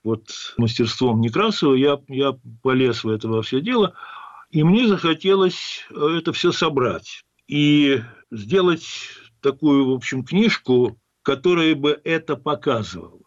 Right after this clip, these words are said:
Ну, не навязчиво, как и всё у него, но, в общем, его, его показывал. В общем, идея книги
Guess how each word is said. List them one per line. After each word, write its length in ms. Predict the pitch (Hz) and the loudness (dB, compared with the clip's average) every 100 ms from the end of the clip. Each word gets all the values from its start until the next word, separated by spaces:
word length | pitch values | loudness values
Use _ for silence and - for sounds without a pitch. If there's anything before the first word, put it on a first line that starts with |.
| _ - | _ -10
Ну, 260 | 110 143 | -4 -2
не 240 | 113 110 120 | 0 2 4
навязчиво, 560 | 123 180 220 - 117 | 4 2 0 -2 -4
как 220 | 104 104 107 | -2 -4 -6
и 60 | |
всё 240 | - 123 101 | -4 -2 0
у 100 | 98 | 0
него, 360 | 104 98 98 | -2 0 -2
но, 160 | 110 143 | -2 0
в 80 | 139 | -2
общем, 260 | - 110 | 0 2
его, 320 | 110 110 107 107 | 2 2 0 -2
его 280 | 110 107 107 | 0 0 0
показывал. 540 | 113 107 92 85 95 | -2 -2 -6 -8 -4
В 80 | 151 | -2
общем, 220 | - 151 | -2 -2
идея 400 | 143 131 220 185 | -2 -2 0 0
книги 640 | 160 190 220 196 151 127 | 0 2 2 2 0 0